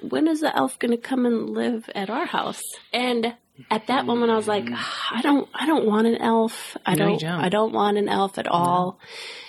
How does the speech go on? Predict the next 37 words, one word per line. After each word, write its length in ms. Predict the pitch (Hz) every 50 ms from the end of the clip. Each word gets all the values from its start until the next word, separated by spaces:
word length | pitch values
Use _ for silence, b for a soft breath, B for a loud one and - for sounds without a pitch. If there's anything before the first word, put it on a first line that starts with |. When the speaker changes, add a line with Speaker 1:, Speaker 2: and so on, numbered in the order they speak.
| B B _ -
Speaker 1:
And 280 | 175 180 180 180 175
then 580 | 175 180 180 180 180 175 175 175 180 180 - - _ _ _ _ _ _
a 80 | - 175
week 220 | 170 170 160 -
later, 260 | 151 156 151 147 147
one 180 | 143 139 131 131
showed 200 | - - - -
up 140 | 92 - -
at 80 | -
our 100 | - 92
house 260 | - - - - - - - -
<laughs> 520 | - - 403 440 523 523 - - - -
because 520 | - - - - - - - - - 247 277
I 120 | 277 277
was 140 | 277 285 269
like, 160 | 285 285 294
"This 120 | - 359 403
is 140 | 359 359 330
way 140 | 370 403 415
too 260 | 403 - - 381 392 381
cute." 520 | - - 330 403 440 415 - - - - - b b b b b b b b
I 80 | 208 202
actually 340 | 202 202 202 - - 190 180
really 220 | 175 165 156 151
love 200 | 151 139 135 127
it. 160 | 131 - - _ B B B B B B B _ -
I 160 | 196 226 269
Speaker 2:
Okay. 80 | 285 254
Speaker 1:
love 160 | 226 214 208
it 140 | 208 - -
for 140 | - 214
more 300 | 196 190 180 175 175 175
of 140 | 175 175 -
the, 80 | - 170
like, 320 | 165 160 - - - - _ 170 - _
they 100 | - 180
do 160 | 175 - 180